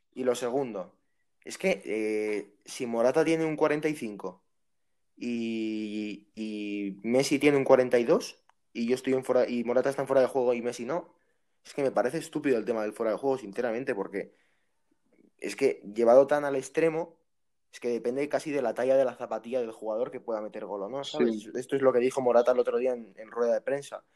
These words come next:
Speaker 1: y me parece que tiene toda la razón del mundo, porque al fin y al cabo no estás tomando ventaja. O sea, un milímetro me parece extremo, sobre todo cuando ese milímetro suele ser por tema de talla, ¿sabes?
Speaker 2: Sí, sí, al final eso es un poco,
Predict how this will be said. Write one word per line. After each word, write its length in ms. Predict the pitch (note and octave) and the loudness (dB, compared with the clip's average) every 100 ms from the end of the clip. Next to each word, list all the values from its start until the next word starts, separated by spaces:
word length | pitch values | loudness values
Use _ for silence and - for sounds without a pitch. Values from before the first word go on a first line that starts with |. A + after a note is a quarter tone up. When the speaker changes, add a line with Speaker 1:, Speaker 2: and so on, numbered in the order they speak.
| _ _ | _ _
Speaker 1:
y 80 | A#2+ | -4
me 120 | A#2 | -2
parece 280 | G2+ G#2 A#2 | 0 -2 -2
que 80 | A2+ | -4
tiene 160 | A#2+ A#2 | -4 0
toda 180 | A#2+ | 2
la 60 | A2+ | 2
razón 240 | A2 G#2+ | 0 -6
del 120 | G#2 G#2+ | -10 -10
mundo, 260 | C#3+ A#2+ | -6 -6
porque 340 | G2 G2+ G2+ - _ _ _ _ _ _ _ _ | -6 -6 -8 -10 _ _ _ _ _ _ _ _
al 140 | - G2 | -8 -6
fin 140 | B2 | -2
y 40 | A#2+ | 0
al 100 | A2+ | 4
cabo 460 | C3 C#3+ - - _ _ _ _ | 6 4 2 -8 _ _ _ _
no 240 | A2 B2 C3 | -8 -4 -2
estás 260 | - C3 | 0 0
tomando 320 | C#3 B2+ B2+ | 0 0 2
ventaja. 600 | A2+ G#2+ A#2+ D#3+ G2+ D#2+ _ _ _ | 0 0 -2 -2 -4 -12 _ _ _
O 40 | |
sea, 220 | - A2 - | -6 -4 -4
un 180 | C3 C#3 | -4 -2
milímetro 800 | C#3+ D#3 D#3+ D#3+ E3 F#3+ - _ _ _ _ _ | 2 2 2 2 2 0 -4 _ _ _ _ _
me 140 | A#2 G#2+ | -8 -4
parece 260 | G2+ A#2 | -4 -4
extremo, 460 | B2 - D3+ D3 E3+ | -10 -2 0 2 -2
sobre 260 | C#3 G#2+ G2+ | -4 -6 0
todo 200 | B2 B2+ | 2 2
cuando 340 | A2+ G#2+ G2+ | 0 0 -2
ese 180 | A2+ B2+ | -2 -4
milímetro 460 | B2 C3 C3+ D3+ | -4 -2 0 -2
suele 240 | D3 A2+ A2+ | -2 -2 -2
ser 200 | C3 C3 | -2 -2
por 160 | - | -2
tema 220 | - A#2 A2 | -2 0 0
de 80 | |
talla, 300 | G2+ B2+ G#2+ | 0 -2 -4
¿sabes? 220 | - D3 B2+ | -6 -4 4
Speaker 2:
Sí, 340 | A#2+ G#2 F#2 - | 4 4 0 -8
sí, 300 | - A2 G#2 | -2 4 6
al 180 | F#2 F2 | 6 2
final 400 | F#2 F2 F#2 F#2 | -2 2 2 2
eso 220 | F#2 F#2+ | 2 0
es 140 | F#2 | 0
un 120 | F#2 F2+ | -2 0
poco, 640 | F#2 G2 G2+ G2 F2 - | 2 6 6 6 2 -4